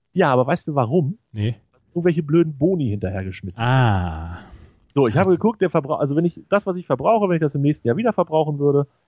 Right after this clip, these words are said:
Speaker 1: ähm, dann würde ich, wenn ich zu dem günstigsten Anbieter wechsle, würde ich mehr zahlen als bei Enercity.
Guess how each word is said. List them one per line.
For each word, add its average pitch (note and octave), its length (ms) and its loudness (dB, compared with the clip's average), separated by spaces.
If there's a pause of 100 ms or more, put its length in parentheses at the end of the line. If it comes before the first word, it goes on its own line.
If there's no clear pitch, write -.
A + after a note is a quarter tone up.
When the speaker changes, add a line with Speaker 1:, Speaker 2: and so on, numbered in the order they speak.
(200)
Speaker 1:
ähm, A#2 500 2
dann A2+ 280 -2
würde C3 320 4
ich, F#3+ 280 -4
wenn B2+ 100 -2
ich A#2 180 -10
zu - 140 -16
dem G#2+ 260 -4
günstigsten A#3 560 -2
Anbieter C#3+ 380 0
wechsle, C#3 440 -4 (920)
würde E3 420 2
ich D3 380 -2 (360)
mehr A#2+ 420 2
zahlen F3+ 500 0 (140)
als - 200 -2
bei - 140 -2
Enercity. G#2 600 -4